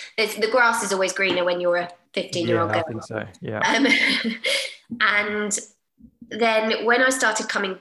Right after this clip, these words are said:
Speaker 1: back and visiting in between jobs and things, it was, I was like, "Actually, I'm so lucky." I spent a bit of time living in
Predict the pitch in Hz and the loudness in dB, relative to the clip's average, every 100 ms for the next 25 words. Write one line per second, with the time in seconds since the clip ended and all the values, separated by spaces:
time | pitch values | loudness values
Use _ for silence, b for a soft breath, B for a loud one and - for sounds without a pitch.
0 | - 202 175 196 - - 202 185 175 196 | -2 0 0 -4 -6 -8 -6 -6 -2 -2
1 | 190 - 180 180 175 190 180 175 - 185 | 0 -2 -2 -2 -6 -8 -8 -8 -8 -6
2 | 175 185 180 - 170 175 180 175 - 190 | -4 -2 -2 -6 -6 -6 -6 -4 -4 -4
3 | - B B B B _ _ _ _ 226 | -4 B B B B _ _ _ _ -4
4 | 226 - 240 - 190 180 - 214 202 208 | -4 -2 -2 -2 -2 -2 0 0 0 0
5 | 208 185 170 - 247 - 208 - 190 185 | -2 -4 -2 -2 -2 0 -2 0 -2 -2
6 | 180 180 175 - 175 170 | -4 -4 -6 -4 -6 -6